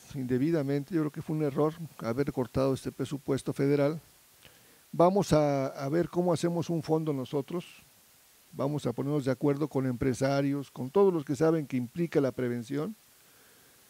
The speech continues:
eh, para que hagamos un esfuerzo de ver el tema de ingenios culturales.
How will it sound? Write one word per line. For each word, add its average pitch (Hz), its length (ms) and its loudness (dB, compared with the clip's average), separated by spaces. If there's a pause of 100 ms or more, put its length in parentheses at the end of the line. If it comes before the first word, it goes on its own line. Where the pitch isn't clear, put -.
(140)
eh, 147 380 4
para 160 240 4
que - 120 0
hagamos 202 380 4
un 202 100 2
esfuerzo 190 540 4
de 147 140 4
ver 175 200 4
el 165 140 2
tema 175 300 2
de 151 100 2
ingenios 175 380 2
culturales. 123 680 -2